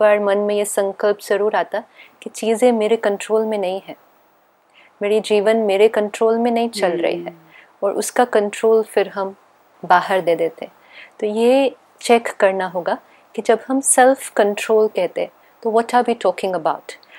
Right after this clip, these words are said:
Speaker 1: Because mostly जब मैं ये check करूँ कि क्या life मेरे control में है, तो मेरा parameter ये होता कि क्या परिस्थितियाँ और लोग मेरे control में हैं। I normally check it like that कि अगर मेरे साथ जो लोग हैं,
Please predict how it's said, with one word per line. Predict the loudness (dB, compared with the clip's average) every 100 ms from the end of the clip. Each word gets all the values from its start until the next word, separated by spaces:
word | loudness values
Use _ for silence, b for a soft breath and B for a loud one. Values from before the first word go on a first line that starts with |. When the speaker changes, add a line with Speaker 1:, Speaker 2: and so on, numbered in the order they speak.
| B
Speaker 1:
Because | 0 2 2 2
mostly | 2 2 2 -4 -2 -2 _ _ b b b _ _ 2
जब | 2 4
मैं | 4
ये | 2
check | 2 2 2 0
करूँ | 2 2 2
कि | -2
क्या | -2 2 2
life | 4 2 -2 -4 0
मेरे | 4 4
control | 2 -4 -2 0 0
में | -2 -2
है, | 0 0 0 -4 B B -6
तो | 0
मेरा | 0
parameter | 4 2 4 2 0 0 2
ये | 2 2
होता | -2 -4 -6 -8 b b _
कि | -8 -8 -2
क्या | 4 4 4 4
परिस्थितियाँ | 6 6 4 -2 -4 0 2
और | 4 2 4
लोग | 4 4
मेरे | 0 0
control | -2 -4 -4 -4 -4
में | -6 -10
हैं। | -16 _ _ _ -4
I | 0
normally | 2 2 2 0 0
check | -2 0
it | -2
like | -2 -2
that | -2 -2 -8 B B -8
कि | -2
अगर | 0 4 4 4 -2 _ -8
मेरे | 0 4 4
साथ | 4 2
जो | 4 2
लोग | 4 2 0
हैं, | -4 -6